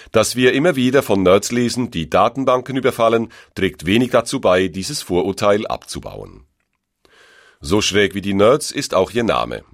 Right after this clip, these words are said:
Das Wort soll aus einem Kindergedicht von neunzehnhundertfünfzig stammen oder eine Abkürzung sein für Northern Electric Research and Development.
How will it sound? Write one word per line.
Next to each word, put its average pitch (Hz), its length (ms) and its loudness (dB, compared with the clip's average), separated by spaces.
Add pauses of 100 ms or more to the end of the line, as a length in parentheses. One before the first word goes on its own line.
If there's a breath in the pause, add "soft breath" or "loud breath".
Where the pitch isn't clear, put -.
(140)
Das 98 240 -2
Wort 135 240 0
soll 98 240 0
aus 90 160 0
einem 90 220 0
Kindergedicht 113 640 -2
von 95 180 0
neunzehnhundertfünfzig 107 1000 -2
stammen 139 360 0 (400 loud breath)
oder 170 300 2
eine 123 240 2
Abkürzung 120 500 -2
sein 120 320 2
für 69 320 -6
Northern 131 480 2
Electric 117 640 -2
Research 95 480 -2
and 120 160 -8
Development. 60 720 -4